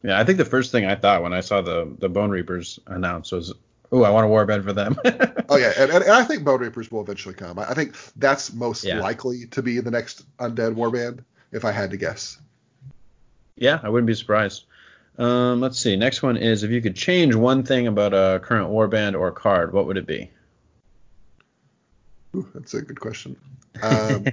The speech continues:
Speaker 1: <laughs>
Speaker 2: well, for Scu-, for Sepulchral Guard, I wish, like, us, even just all the season one stuff,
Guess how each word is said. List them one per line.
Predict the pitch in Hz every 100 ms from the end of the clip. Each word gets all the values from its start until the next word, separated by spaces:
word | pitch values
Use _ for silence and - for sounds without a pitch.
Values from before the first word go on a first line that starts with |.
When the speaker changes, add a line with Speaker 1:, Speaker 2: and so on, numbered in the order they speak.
| -
Speaker 1:
<laughs> | 147 - - _ _ _ _ - - - - - _ - -
Speaker 2:
well, | - 185
for | - 139
Scu-, | - 202 135
for | - 135
Sepulchral | - 143 160 135 110
Guard, | 120 123 104 - - -
I | 127
wish, | 135 147 -
like, | 135 120 123
us, | 117 -
even | 208 269 160
just | 139 147
all | 110 123
the | 120
season | - 113 104
one | 92 104
stuff, | - 101 -